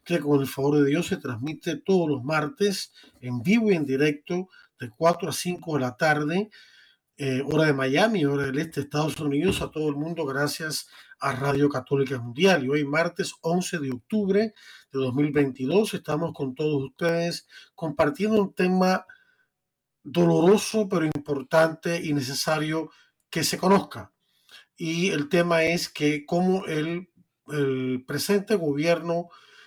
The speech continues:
de, eh, Joseph Biden, presidente de Estados Unidos, está utilizando a varias agencias del Estado, de la rama ejecutiva del Estado,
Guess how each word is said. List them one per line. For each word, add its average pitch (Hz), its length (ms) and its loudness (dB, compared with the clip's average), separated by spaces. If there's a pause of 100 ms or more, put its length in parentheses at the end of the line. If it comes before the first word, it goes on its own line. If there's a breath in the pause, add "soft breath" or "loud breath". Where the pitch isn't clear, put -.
(120 loud breath)
de, 135 520 0
eh, 131 440 -8
Joseph 165 400 0
Biden, 151 380 0
presidente 139 400 -6
de 147 40 -6
Estados 170 340 -4
Unidos, 156 400 -2 (340 loud breath)
está 160 340 0
utilizando 165 960 0
a 123 60 -6
varias 165 400 0
agencias 160 720 -6 (340 loud breath)
del 139 440 2
Estado, 127 480 0
de 127 60 -4
la 127 120 -4
rama 160 340 0
ejecutiva 170 640 -2
del 127 120 -4
Estado, 131 500 -2